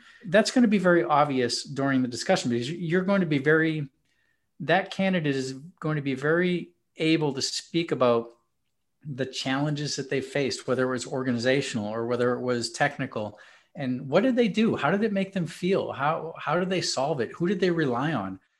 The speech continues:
Are they truly, like, you know, is their personality introvert? Is,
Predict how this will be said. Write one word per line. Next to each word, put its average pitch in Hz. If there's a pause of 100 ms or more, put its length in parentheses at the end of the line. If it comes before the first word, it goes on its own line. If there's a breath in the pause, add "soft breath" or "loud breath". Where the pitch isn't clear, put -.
(200)
Are 151
they 147
truly, 170
like, 131
you 165
know, 139
is 143
their 165
personality 156
introvert? 123
Is, 120